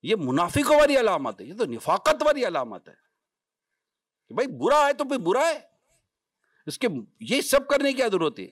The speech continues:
اچھا، آپ کو آنا برا لگا تو اظہار کیوں کر رہے ہیں؟ دل میں رکھیں۔ کسی کی گاڑی کی برائی، کسی کی بیٹی کی برائی، کسی کے باپ کی برائی، کسی کے بیٹے کی برائی، کسی کے عمل کی برائی، یعنی یہ برائی کرنے والا یہ نہیں سمجھ رہا کہ اس وقت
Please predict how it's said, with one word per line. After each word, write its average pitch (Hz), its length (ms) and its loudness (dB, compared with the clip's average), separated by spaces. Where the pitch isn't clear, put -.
اچھا، 196 220 -2
آپ 269 80 -2
کو 277 100 0
آنا 233 280 2
برا 254 260 2
لگا 262 240 0
تو 302 80 -2
اظہار 147 400 0
کیوں 294 120 -8
کر 151 180 -2
رہے 110 80 -6
ہیں؟ 113 80 -10
دل 220 300 -6
میں 330 120 -2
رکھیں۔ 214 340 -6
کسی 175 240 -6
کی 139 200 -8
گاڑی 151 260 -2
کی 202 140 -6
برائی، 170 380 0
کسی 139 220 -8
کی 131 100 -12
بیٹی 160 360 -4
کی 202 140 -6
برائی، 175 340 -2
کسی 139 280 -10
کے 135 100 -6
باپ 156 360 0
کی 208 100 -8
برائی، 175 400 -2
کسی 143 200 -12
کے 131 100 -6
بیٹے 156 360 -2
کی 208 140 -8
برائی، 180 320 -2
کسی 135 260 -14
کے 127 220 -6
عمل 180 260 0
کی 208 160 -6
برائی، 175 320 -2
یعنی 247 200 -6
یہ 269 140 -4
برائی 226 340 0
کرنے 262 300 -4
والا 277 160 0
یہ 240 240 -4
نہیں 302 120 -4
سمجھ 214 360 -4
رہا 277 100 2
کہ 254 140 -14
اس 208 240 -6
وقت 262 200 -2